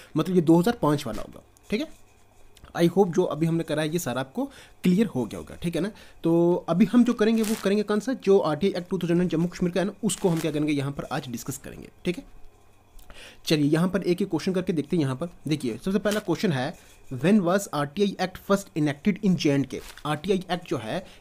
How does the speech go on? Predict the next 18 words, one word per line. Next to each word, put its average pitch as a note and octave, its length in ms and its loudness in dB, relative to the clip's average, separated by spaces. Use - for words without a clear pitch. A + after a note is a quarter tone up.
जे F3 160 2
एंड G3+ 160 4
के D#3 100 0
में D#3+ 140 0
फर्स्ट - 260 -2
टाइम D#3 220 -2
इनेक्ट D#3 300 -4
कब C#3+ 180 -2
किया C3+ 200 0
गया G2 160 -6
ये, D2+ 180 -10
ठीक, F3 180 -10
कब E3 140 2
बना D#3 220 4
ये, - 200 -4
ठीक E3 120 -6
है D3 60 -2
ना। F#3 100 -2